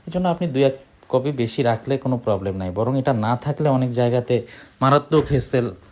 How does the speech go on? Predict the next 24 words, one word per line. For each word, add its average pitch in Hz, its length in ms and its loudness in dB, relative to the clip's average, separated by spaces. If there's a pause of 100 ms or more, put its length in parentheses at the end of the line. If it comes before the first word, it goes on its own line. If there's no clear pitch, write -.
(380)
মানে, 107 320 -2
আপনাকে 107 320 -4
ফেস 123 240 -2
করতে - 280 -4
হবে, 90 240 -6 (240)
কারণ 110 120 -4
ওখানে 117 240 -2
আপনি 113 160 -2
ফটোকপি 113 440 -2
মেশিন 110 340 -2
পাবেন 101 260 -4
না। 98 140 -6
So - 160 -4
এই 135 100 0
জিনিসগুলো 139 560 -2
যাওয়ার 120 320 0
আগে 127 260 0
ছোট 180 200 -2
ছোট 165 200 -2
জিনিস, 90 460 -6 (520)
but 123 100 0 (100)
এই 127 180 2
জিনিসগুলো 139 460 0
খুব 139 340 -2